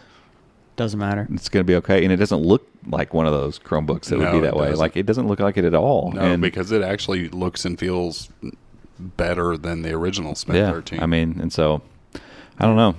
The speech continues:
Speaker 2: I think, I think them and Lenovo, between these devices, they've, they've started to craft a bit of a different normal that's
Speaker 1: Well,
Speaker 2: going to kinda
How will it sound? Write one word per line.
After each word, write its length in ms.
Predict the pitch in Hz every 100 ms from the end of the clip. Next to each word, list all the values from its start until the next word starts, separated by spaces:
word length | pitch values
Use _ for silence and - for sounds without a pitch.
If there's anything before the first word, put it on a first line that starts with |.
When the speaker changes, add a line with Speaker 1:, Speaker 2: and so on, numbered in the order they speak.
| -
Speaker 2:
I 80 | 92
think, 300 | 107 104 -
I 80 | 87
think 300 | 110 - 92
them 420 | 98 110 113 107 87
and 100 | 90
Lenovo, 640 | 90 90 87 80 76 73 - _ - - _ _ - -
between 280 | 98 - 95
these 120 | 92
devices, 520 | 95 92 95 90 76
they've, 260 | 78 80 -
they've 260 | - 82 - -
started 400 | - 104 107 104
to 80 | 90
craft 460 | - 98 95 90 87
a 40 |
bit 140 | 85
of 80 | 87
a 60 | 85
different 220 | 80 -
normal 280 | 85 85 78
that's 140 | 78
Speaker 1:
Well, 120 | 165
Speaker 2:
going 180 | 98 92
to 260 | - 82 73 - - - - -
kinda 380 | 165 180 92